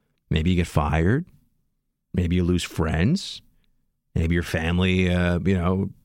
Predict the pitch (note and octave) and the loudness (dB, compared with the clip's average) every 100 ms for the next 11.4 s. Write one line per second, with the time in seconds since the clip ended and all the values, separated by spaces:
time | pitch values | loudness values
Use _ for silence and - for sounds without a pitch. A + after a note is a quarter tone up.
0 | - F2+ F#2+ F2 F2+ F#2 A2 G#2+ F2+ G#2 | -4 -2 0 2 2 2 0 0 0 -2
1 | F2+ - F#2 F#2+ - F2+ E2+ A#2+ A#2 G2 | 0 -2 0 -2 -2 -2 0 0 -2 -2
2 | F2+ G2+ F#2+ F#2 F2+ - - F#2 F2+ G2 | -2 0 0 0 -2 -4 -4 -2 0 -2
3 | E2+ G2 F#2 - F3+ G3+ G2 F2+ G2 F#2 | 0 -2 -2 -2 0 2 0 0 -2 -2
4 | - - _ _ _ _ _ _ _ - | -8 -20 _ _ _ _ _ _ _ -8
5 | F2 D#2+ D#2+ F2+ F#2 B2+ - F#2+ C3 G3 | -6 -4 -2 0 0 0 0 0 2 2
6 | F#3 - - C4+ - - - - _ _ | -2 0 0 0 -2 -6 -8 -18 _ _
7 | _ _ _ _ - F3+ C4+ B2+ D#3 A#3+ | _ _ _ _ 2 2 4 4 4 4
8 | D#3+ A2 A#3+ D#4 D3+ F2 D2+ - - - | 4 6 6 6 4 2 -4 -8 -10 -12
9 | - F#3 F#3+ C3+ G#2 A#2 G#2+ F3+ F3 D#3+ | -2 0 2 2 4 4 4 4 4 2
10 | - D3 B2+ A2+ A2 D#3 D#3 - A#2 - | 2 2 2 0 2 2 2 2 0 2
11 | G#2 B2+ G#2 | 4 4 2